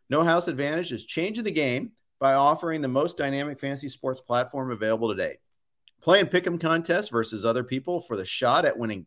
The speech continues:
big cash prizes. Download the app, choose a contest, select your player props,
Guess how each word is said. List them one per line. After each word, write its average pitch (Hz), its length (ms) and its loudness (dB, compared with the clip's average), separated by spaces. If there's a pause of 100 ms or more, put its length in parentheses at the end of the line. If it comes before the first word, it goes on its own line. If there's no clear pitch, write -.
(120)
big 147 360 2
cash 117 480 -4
prizes. 98 580 -4 (440)
Download 233 420 10
the 226 160 2
app, 170 300 4 (260)
choose 139 360 -2
a 208 40 -2
contest, 147 560 -2
select 135 260 0
your 120 120 -6
player 123 280 2
props, 117 440 0